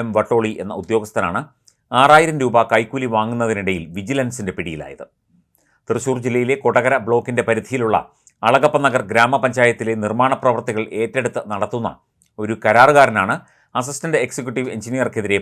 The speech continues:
പരാതി നൽകിയത്. കഴിഞ്ഞ സാമ്പത്തിക വർഷത്തെ പദ്ധതി തുകയിൽ നിന്ന് അനുവദിച്ച കോൺവെന്റ് റോഡിന്റെ ഓട നിർമ്മാണത്തിന്റെ പ്രവൃത്തി ഏറ്റെടുത്ത ഇദ്ദേഹം ഏപ്രിൽ മാസത്തിൽ പണി പൂർത്തീകരിച്ചിരുന്നു. ഇതിന്റെ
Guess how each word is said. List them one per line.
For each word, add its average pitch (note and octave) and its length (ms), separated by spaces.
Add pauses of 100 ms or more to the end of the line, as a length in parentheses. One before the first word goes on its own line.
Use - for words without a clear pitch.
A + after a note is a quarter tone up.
പരാതി G2+ 320 (100)
നൽകിയത്. D2 380 (760)
കഴിഞ്ഞ D#3+ 320
സാമ്പത്തിക D3 420
വർഷത്തെ C#3+ 280 (100)
പദ്ധതി B2 400
തുകയിൽ B2 340
നിന്ന് A#2+ 240
അനുവദിച്ച A2+ 400 (520)
കോൺവെന്റ് C#3+ 420
റോഡിന്റെ C3 300 (180)
ഓട C3 180 (100)
നിർമ്മാണത്തിന്റെ B2+ 600
പ്രവൃത്തി A2+ 340 (120)
ഏറ്റെടുത്ത A#2 320 (100)
ഇദ്ദേഹം G2+ 280 (500)
ഏപ്രിൽ C3 380
മാസത്തിൽ B2 340 (160)
പണി A#2 260
പൂർത്തീകരിച്ചിരുന്നു. F2 800 (680)
ഇതിന്റെ D#3 240